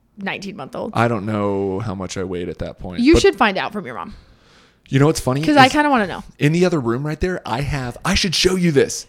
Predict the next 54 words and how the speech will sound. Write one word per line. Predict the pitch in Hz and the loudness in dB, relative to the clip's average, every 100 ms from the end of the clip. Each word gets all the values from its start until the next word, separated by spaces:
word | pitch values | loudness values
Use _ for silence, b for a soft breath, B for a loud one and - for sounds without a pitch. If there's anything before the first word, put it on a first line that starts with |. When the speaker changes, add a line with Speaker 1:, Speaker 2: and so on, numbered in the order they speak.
| - | 4
Speaker 1:
Yeah, | 156 | 6
I | |
Speaker 2:
This, | 220 | 6
Speaker 1:
wanna | 240 147 | 4 2
Speaker 2:
it's | 277 | 2
Speaker 1:
see | |
Speaker 2:
so | 220 170 | 2 2
Speaker 1:
it. | |
Speaker 2:
cool, | - 127 | 4 2
but | 107 131 | 4 2
it's, | 127 - - | 2 -2 -6
it's | 123 - | -6 -4
my | 113 | -6
first | 104 - 160 - 123 | -6 -6 -6 -6 -10
year | 123 143 131 110 110 107 | -4 0 0 -2 -4 -6
of | 101 | -6
life. | 104 117 95 110 - | -4 -2 -2 -6 2
Speaker 1:
Oh, | 269 269 | 6 8
I | 269 | 8
want | 277 269 | 8 4
to | - | 4
see | 262 202 | 0 0
it. | - - _ | -2 -12 _
Speaker 2:
Did | 143 143 | 0 2
you, | 151 | 4
have | 135 135 | 2 0
you | |
seen | 147 160 | -2 -2
those? | 170 208 233 | -2 -2 0
Speaker 1:
No, | 262 262 | 6 8
but | 208 | 8
I | 220 | 4
wanna | 220 214 | 2 -2
see | 233 | -2
yours. | 214 196 | -4 4
Speaker 2:
But | 139 131 | 4 4
my | 131 | 0
mom | 120 135 165 160 | 2 0 0 -2
took | - 127 | -2 -2
one | - 117 120 147 | -4 -2 0 0
little | 147 156 160 | 2 2 2
note | 147 165 135 - | 2 4 4 2
about | 110 110 104 | 0 0 0
me | 110 104 104 113 b b b - | -4 -10 -10 -14 b b b 2
every | 135 160 170 | 4 4 2
Speaker 1:
<gasps> | 170 | 0
Speaker 2:
single | 165 147 | 0 2
day | 135 123 | 2 0
for | - 113 | 0 -4
a | 98 | -2
whole | 123 120 | -2 -2
year. | 107 117 110 60 - - | -2 -4 -4 -6 -16 -20
Speaker 1:
What? | 302 392 427 440 427 | -10 -6 -4 -6 0
Speaker 2:
Yeah, | 147 131 | 4 4